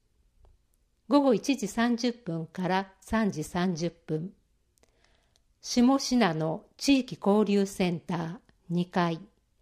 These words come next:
信濃町六の百十六。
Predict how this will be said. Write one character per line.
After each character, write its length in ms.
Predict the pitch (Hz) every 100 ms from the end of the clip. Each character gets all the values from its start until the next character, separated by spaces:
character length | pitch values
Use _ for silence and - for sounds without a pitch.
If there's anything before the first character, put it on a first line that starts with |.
| _ _ _ _ _ _ _ _ _ _ _ _ -
信 180 | - 214
濃 280 | 247 240
町 320 | 233 202 190 165
六 300 | 220 226 269
の 180 | 180
百 320 | 143 180 - 202
十 260 | 196 185
六。 500 | 170 160 - 160 165